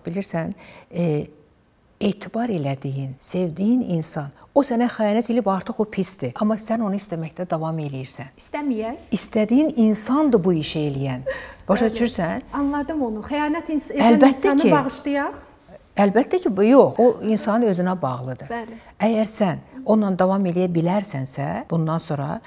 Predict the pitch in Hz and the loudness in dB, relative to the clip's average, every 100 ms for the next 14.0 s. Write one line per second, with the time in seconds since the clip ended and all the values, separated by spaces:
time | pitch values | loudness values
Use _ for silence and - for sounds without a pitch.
0 | - - 208 202 247 - 220 - 226 - | -16 -2 0 2 -2 -2 -4 -2 -2 -2
1 | 214 - 196 190 196 180 175 170 180 180 | -6 -6 -4 -2 -2 0 -2 0 -4 -2
2 | 269 247 147 147 - - 165 165 160 - | -4 -6 -10 -12 -20 -2 -2 0 -4 -4
3 | 190 165 165 - 185 147 143 - _ - | -4 -4 -6 -6 -4 -6 -8 -14 _ -10
4 | 233 269 240 240 185 190 208 240 170 170 | -10 -8 -4 0 2 2 2 4 2 0
5 | 170 165 156 175 170 147 151 156 - 151 | -2 -2 -2 -2 -4 -4 -6 -8 -4 -4
6 | 170 - _ _ _ _ _ - - 269 | -4 -10 _ _ _ _ _ -4 0 2
7 | 254 196 175 190 170 151 175 - 170 165 | 2 0 0 -2 -4 -4 -8 -8 -6 -4
8 | 170 180 143 143 160 151 165 165 165 180 | -4 -4 -6 -10 -12 -10 -6 -4 -4 -4
9 | 143 143 - 139 139 147 147 - - 202 | -6 -8 -10 -10 -10 -12 -16 -16 -2 -2
10 | 202 233 220 185 170 - 170 170 147 143 | 2 0 2 0 -2 -4 -4 -4 -6 -6
11 | - - - - - - - 151 160 170 | -10 -20 -20 -20 -20 -20 -8 -6 -6 -8
12 | 143 151 170 - - - - 160 - 147 | -8 -10 -12 -16 -20 -20 -20 -20 -12 -10
13 | 175 160 - - - 139 - 139 135 | -10 -12 -12 -14 -12 -14 -12 -12 -14